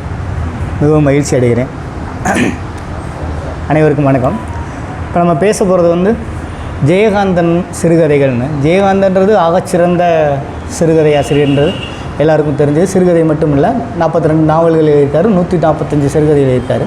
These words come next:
ஆயிரத்தி தொள்ளாயிரத்தி முப்பத்தி நாலு ஏப்ரல்ல பிறந்தவர், ஆயிரத்தி தொ-, ரெண்டாயிரத்தி பதினஞ்சுல தான் இறந்தாரு, ஏப்ரல் எட்டுல. ஜெயகாந்தன் கடலூர் மாவட்டத்துல மஞ்சக்குப்பம்ன்ற இடத்துல ஒரு வேளாண் குடும்பத்துல பிறந்தவர் தான்.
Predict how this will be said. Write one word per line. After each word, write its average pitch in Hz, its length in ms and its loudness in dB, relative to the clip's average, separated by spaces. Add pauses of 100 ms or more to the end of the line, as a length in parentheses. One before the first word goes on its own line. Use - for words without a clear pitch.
(500)
ஆயிரத்தி 190 400 2
தொள்ளாயிரத்தி 175 340 0
முப்பத்தி 170 320 0
நாலு 165 320 2
ஏப்ரல்ல 160 380 0
பிறந்தவர், 156 520 2
ஆயிரத்தி 175 420 0
தொ-, - 720 -4
ரெண்டாயிரத்தி 175 520 2
பதினஞ்சுல 165 420 2
தான் 165 260 2
இறந்தாரு, 143 480 0 (720)
ஏப்ரல் 151 280 0
எட்டுல. 135 400 0 (2250)
ஜெயகாந்தன் 240 720 2 (220)
கடலூர் 226 340 2
மாவட்டத்துல 202 380 2
மஞ்சக்குப்பம்ன்ற 185 720 2
இடத்துல 196 300 2
ஒரு 190 160 2
வேளாண் 196 340 2
குடும்பத்துல 165 400 2
பிறந்தவர் 147 380 2
தான். 151 180 0